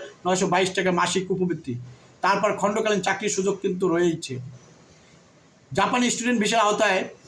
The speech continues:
খণ্ডকালীন চাকরির সুযোগ থাকে না, এর জন্য ইমিগ্রেশন অফিসে পৃথকভাবে পার্ট টাইম ওয়ার্ক পারমিটের জন্য আবেদন করতে হয়। অবশ্য এর আগে কাজ হচ্ছে ভর্তি হওয়া বিশ্ববিদ্যালয় থেকে একটি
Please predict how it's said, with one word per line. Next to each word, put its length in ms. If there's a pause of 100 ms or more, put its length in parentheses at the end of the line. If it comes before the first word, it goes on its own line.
(140)
খণ্ডকালীন 440 (220)
চাকরির 260
সুযোগ 380 (600)
থাকে 200
না, 380
এর 160
জন্য 300
ইমিগ্রেশন 540
অফিসে 300
পৃথকভাবে 560
পার্ট 320
টাইম 200 (320)
ওয়ার্ক 260
পারমিটের 340
জন্য 140
আবেদন 280
করতে 260
হয়। 140 (360)
অবশ্য 280
এর 220
আগে 200 (340)
কাজ 460
হচ্ছে 380 (420)
ভর্তি 360
হওয়া 320
বিশ্ববিদ্যালয় 520
থেকে 140
একটি 300